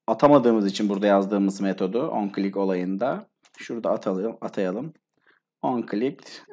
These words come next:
eşittir show confirmation. Tekrar durduralım.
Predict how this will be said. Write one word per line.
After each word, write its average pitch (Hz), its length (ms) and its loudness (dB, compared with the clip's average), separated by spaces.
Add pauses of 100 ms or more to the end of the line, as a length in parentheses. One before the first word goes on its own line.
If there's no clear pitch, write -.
eşittir - 760 -8 (200)
show 117 360 -8
confirmation. 107 680 -8
Tekrar 95 460 -4
durduralım. 98 520 -4